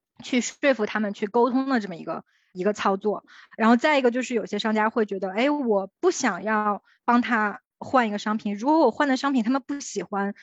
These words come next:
他们还会反过头来怪我，或给我一个差评，或是跑到店里来说，“哎，你怎么给我换了一个蓝莓？我不想要蓝莓，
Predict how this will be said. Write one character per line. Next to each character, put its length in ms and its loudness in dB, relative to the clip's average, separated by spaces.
他 80 -2
们 100 0
还 160 0
会 140 2
反 180 -2
过 100 0
头 160 -2
来 140 2
怪 300 2
我， 160 -2
或 160 -4
给 80 -2
我 80 -2
一 60 -4
个 60 -4
差 280 -2
评， 260 -18
或 180 -6
是 200 0
跑 100 -2
到 80 0
店 220 0
里 80 0
来 100 -2
说 200 -2
，“哎， 40 4
你 140 -4
怎 100 -6
么 100 -6
给 80 2
我 120 2
换 180 2
了 60 2
一 20 2
个 60 2
蓝 180 0
莓？ 100 0
我 120 0
不 100 -8
想 220 -6
要 80 -2
蓝 180 -4
莓， 220 -6